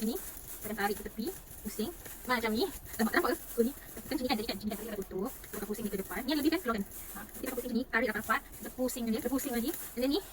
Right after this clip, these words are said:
Ini kita macam ni kan. Ujungnya kita tutup sikit. Ha. Ni yang lebih. Yang lebih. Buang. Okey. Ha. Kita tarik lagi. Ha. Mampat dan padat. Lepas tu kita, ha,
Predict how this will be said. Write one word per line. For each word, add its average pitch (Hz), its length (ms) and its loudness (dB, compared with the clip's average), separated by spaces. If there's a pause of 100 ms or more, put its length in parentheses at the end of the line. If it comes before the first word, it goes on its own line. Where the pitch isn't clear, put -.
(300)
Ini 262 160 -2
kita 247 80 -6
macam 254 160 0
ni 294 80 -2
kan. - 100 -2 (220)
Ujungnya 294 240 4
kita 285 80 2
tutup - 100 2
sikit. - 140 -8
Ha. 185 80 -8
Ni - 420 -10
yang 269 140 0
lebih. 370 140 4 (500)
Yang 233 80 0
lebih. 311 140 2 (340)
Buang. 214 140 -4 (280)
Okey. - 220 -8
Ha. 190 160 -6
Kita - 320 -10
tarik 208 160 0
lagi. 208 160 0
Ha. - 240 -8 (400)
Mampat 220 160 -4
dan 214 160 -2
padat. 214 160 -2
Lepas - 180 -10
tu 214 80 -10
kita, 214 140 -4
ha, - 320 -6